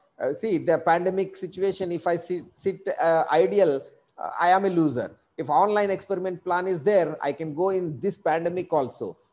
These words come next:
Online experiment, use prototype for experimentation and go online and check it your, uh, uh, plan. Okay,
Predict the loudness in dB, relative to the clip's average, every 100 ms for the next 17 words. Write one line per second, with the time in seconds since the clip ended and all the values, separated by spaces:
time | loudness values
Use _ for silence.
0 | -4 -2 -2 -4 -6 -8 -10 -2 -2 -2
1 | -6 -10 -4 -4 -4 -4 -4 -6 -8 -6
2 | -6 -6 -6 -8 -12 -18 _ -16 -8 -2
3 | 0 0 0 -2 -4 -6 -12 _ -12 -12
4 | -4 -4 -4 -4 2 4 4 4 4 2
5 | 0 -2 -2 -2 -2 -4 -2 -2 -2 -8
6 | _ _ _ _ _ _ _ _ _ -14
7 | -8 -8